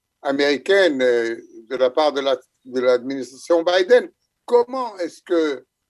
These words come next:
cette amélioration, euh, de, de, d'Israël, du, de l'opinion publique di-, en Israël, comment est-ce que cela va se traduire face à Biden ? Ça va certainement renforcer notre position,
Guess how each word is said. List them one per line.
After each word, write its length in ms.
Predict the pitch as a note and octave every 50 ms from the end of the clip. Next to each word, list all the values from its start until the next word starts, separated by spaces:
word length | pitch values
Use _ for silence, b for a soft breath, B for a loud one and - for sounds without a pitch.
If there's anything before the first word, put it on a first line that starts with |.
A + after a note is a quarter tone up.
| _ _
cette 280 | _ - E3+ E3 - -
amélioration, 1120 | - G3+ G#3 G#3 G3 F#3 E3+ E3+ D#3 D3+ D3+ C3+ - - - F#3 F#3+ F#3+ F3+ D#3 - - _ _ _ -
euh, 260 | C3+ C#3 C3+ B2+ B2
de, 520 | A#2 A2 C3 C#3 C3 B2+ B2 A#2+ A2+ A2 _ _ _ _ _ _ _ _ _ _
de, 540 | _ C3+ A#2+ A2 G#2+ C3+ C#3 C3+ B2+ B2 A#2+
d'Israël, 960 | A#2 A2+ A2+ D3+ C#3+ - - - D#3+ D#3+ E3 E3+ F#3+ G#3+ A3 G#3 F#3 D#3 C#3
du, 260 | B2 C3+ C3+ B2+ B2 A#2+
de 160 | A2+ B2 C3
l'opinion 540 | C3+ C#3+ D#3 D3+ - - E3 D#3+ E3 E3 E3
publique 560 | _ - F3 D#3+ D3+ E3+ F#3+ G#3+ F#3 C3+ C#3
di-, 180 | D3 D#3+ - _ _ _ _ _ _ _ -
en 180 | D3+ C#3+ D3 D#3
Israël, 580 | D#3 C#3 - - - E3+ F3+ A3 A3+ G3+ - - -
comment 560 | - G3+ G3+ G3 G3 G3+ G#3+ A#3 A#3+ C4 - -
est-ce 240 | - F3 D#3 - -
que 80 | F3
cela 420 | D#3 - - F3+ E3 F3 F#3 G3 F#3+
va 160 | E3+ E3 D#3
se 200 | - - - E3
traduire 520 | - _ - D#3 C#3+ C3 D3+ F3+ F#3+ F#3+ E3+ _ _ _ _ _ _ _
face 320 | - - F3+ E3 E3+ -
à 100 | F#3 E3+
Biden ? 480 | C#3+ C3 D3 C#3+ C#3 B2 B2+ D3+ G3 C4
Ça 180 | B3+ - F#3+ E3+
va 280 | D#3 E3+ E3+ E3+ - _ _ _ _ _ _ _ _ _ _ _ _
certainement 600 | _ - - F#3 E3+ - - E3+ E3 D#3+ D3+ C3
renforcer 680 | B2+ D#3 F3 F3 D3 - E3+ D#3 C3 - - D#3+ D#3
notre 300 | C#3+ C#3+ C#3+ - - D3+
position, 840 | C#3 - - C3+ B2+ A2+ A#2 A2+ - - - F#3 A3 C4+ C4+ -